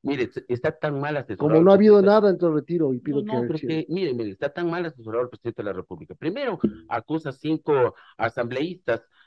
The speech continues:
Speaker 1: de la bancada del Movimiento Plurinacional, eh, Pachacuti, diciendo que ac-, han acudido ante él a pedirle cargos públicos de hospitales y dieron efectivo.
Speaker 2: Claro.
Speaker 1: Y la semana pasada, de manera sorprendente, con un escrito que presenta el presidente de la República,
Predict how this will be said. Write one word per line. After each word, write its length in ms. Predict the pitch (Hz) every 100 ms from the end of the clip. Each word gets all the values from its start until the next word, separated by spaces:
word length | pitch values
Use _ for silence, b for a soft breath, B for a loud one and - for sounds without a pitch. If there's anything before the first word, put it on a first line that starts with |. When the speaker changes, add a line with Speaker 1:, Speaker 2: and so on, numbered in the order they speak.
| _
Speaker 1:
de 140 | _ 113
la 80 | 110
bancada 720 | 107 - 131 135 127 117 104
del 380 | 107 104 98 98
Movimiento 400 | 107 110 123 123
Plurinacional, 880 | - 127 120 110 - 107 120 123 110 _ _ _
eh, 140 | 101
Pachacuti, 640 | - 135 190 190 240 233 143
diciendo 480 | 120 - 147 143 -
que 100 | 131
ac-, 140 | 117 -
han 140 | 123 131
acudido 440 | 131 156 185 185
ante 280 | 170 165 214
él 180 | 214 196 _ _ -
a 140 | 113
pedirle 320 | 117 120 113
cargos 340 | 139 135 156 160
públicos 420 | 180 170 160 127
de 60 |
hospitales 560 | 120 - - 143 147 139
y 80 | 117
dieron 300 | 107 107 101
efectivo. 460 | 98 90 - 120 -
Speaker 2:
Claro. 220 | 123 98 _
Speaker 1:
Y 180 | 170 175
la 140 | 180
semana 360 | 175 208 262 240
pasada, 500 | 196 190 226 156 131 _ _
de 100 | 143
manera 240 | 156 202 208
sorprendente, 760 | 170 - 160 208 185 - 131 _ _ -
con 140 | 135
un 180 | 190 208
escrito 400 | 160 202 202 175
que 120 | 190
presenta 420 | 180 160 180 156
el 60 | 123
presidente 320 | - 165 170
de 60 | 151
la 60 |
República, 580 | 139 139 170 135 -